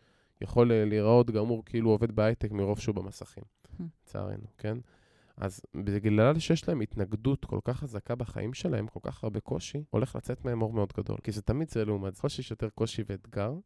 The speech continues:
Speaker 1: יהיה יותר אור ושפע ורוחניות. אז לפי איך שזה נראה, זה נראה שהמציאות נעשית יותר מאתגרת, רוחנית, מנטלית. מה שמחייב נשמות מאוד חזקות להגיע לעולם הזה. זה התפתחות. ו-
Speaker 2: איך בעצם הקושי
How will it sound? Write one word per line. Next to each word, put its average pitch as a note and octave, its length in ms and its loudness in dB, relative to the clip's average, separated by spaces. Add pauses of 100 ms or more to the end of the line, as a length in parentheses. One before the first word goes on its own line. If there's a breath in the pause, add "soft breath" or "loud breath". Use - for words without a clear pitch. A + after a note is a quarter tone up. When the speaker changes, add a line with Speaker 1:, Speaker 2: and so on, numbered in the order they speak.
Speaker 1:
יהיה A2+ 100 0
יותר G#2+ 540 -2
אור A#2+ 420 2
ושפע - 600 -8 (140)
ורוחניות. G#2 560 2
אז G2+ 320 0
לפי G#2 180 2
איך C#3+ 100 2
שזה A2+ 260 2
נראה, A2+ 420 2
זה G#2 140 -4
נראה G2 160 2
שהמציאות G#2+ 800 -2
נעשית G2+ 440 -8 (140)
יותר G#2 220 0
מאתגרת, G2+ 640 0
רוחנית, G2 600 -6 (240)
מנטלית. - 560 -6 (760 soft breath)
מה A2+ 60 6
שמחייב A2 640 2
נשמות G2+ 440 -4
מאוד G2+ 200 -2
חזקות G#2 480 -2
להגיע G2+ 300 -4
לעולם G2+ 340 0
הזה. A2+ 120 -10 (120)
זה G2+ 420 -4 (120)
התפתחות. - 540 -4 (300)
ו- G#2 340 -2
Speaker 2:
איך G#2 160 -6
בעצם F3 440 -8
הקושי F#3 640 -10